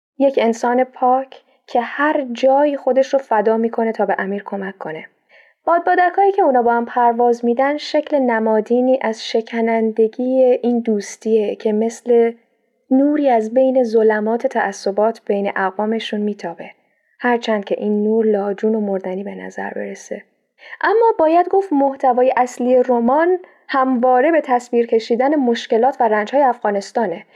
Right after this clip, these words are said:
از مواجهه متعصبانه نژادی و قومی مردم افغانستان نسبت به هم،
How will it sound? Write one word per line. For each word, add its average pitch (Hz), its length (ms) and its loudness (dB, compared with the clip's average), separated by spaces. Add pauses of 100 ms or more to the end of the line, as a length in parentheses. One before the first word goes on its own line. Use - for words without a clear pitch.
(180)
از 226 160 0
مواجهه 233 540 2
متعصبانه 214 800 -2
نژادی 202 540 0
و 226 60 4
قومی 214 460 0
مردم 226 420 -2
افغانستان 214 680 -4
نسبت 202 300 -6
به 196 100 -6
هم، 196 260 -10